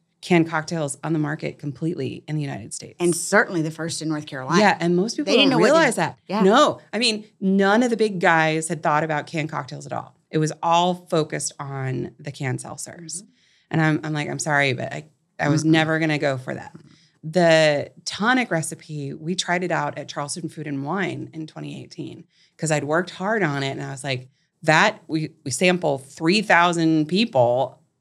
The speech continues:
Speaker 1: the whole weekend. If they don't like it, it's not gonna fly into a
Speaker 2: Right.
Speaker 1: canned cocktail." They asked for it then, too. They're like, "Where can I buy this? Where can I
Speaker 2: Mm-hmm.
Speaker 1: buy this?" <laughs> But it's, yeah, I think when you start with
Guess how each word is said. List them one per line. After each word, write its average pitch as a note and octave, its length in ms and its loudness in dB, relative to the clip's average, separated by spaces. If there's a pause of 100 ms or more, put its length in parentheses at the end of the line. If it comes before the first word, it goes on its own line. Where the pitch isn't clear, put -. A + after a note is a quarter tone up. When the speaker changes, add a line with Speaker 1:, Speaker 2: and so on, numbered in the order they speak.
(120)
Speaker 1:
the D#3+ 160 4
whole D#3+ 200 4
weekend. C3 480 -4 (340)
If E3 140 4
they F3 120 6
don't G#3+ 160 4
like F#3+ 220 2
it, C#3 340 -4
it's D#3 120 -6
not E3+ 180 4
gonna C#3 140 -6
fly E3 280 2
into D3 260 0
a C3+ 80 -2
Speaker 2:
Right. D3+ 100 -6
Speaker 1:
canned C#3 160 -2
cocktail." F#3+ 340 -4 (640)
They G3 280 8
asked F#3+ 280 4
for F#3+ 140 2
it E3+ 160 2
then, D3+ 240 2
too. D3+ 240 0
They're D3 120 -4
like, B2+ 240 -2
"Where E3+ 160 2
can E3 140 -6
I C#3+ 40 -6
buy - 160 -8
this? - 200 -14
Where D#3 100 -2
can E3 120 -2
I C3 40 -8
Speaker 2:
Mm-hmm. B2+ 60 -4
Speaker 1:
buy - 60 -8 (400)
this?" - 320 -10
<laughs> - 1000 -2
But B3+ 120 6
it's, C4 240 0
yeah, C4 280 4
I G3+ 100 6
think A3+ 180 -2
when A3+ 100 -2
you G3+ 100 0
start G3+ 500 2 (360)
with F#3 300 4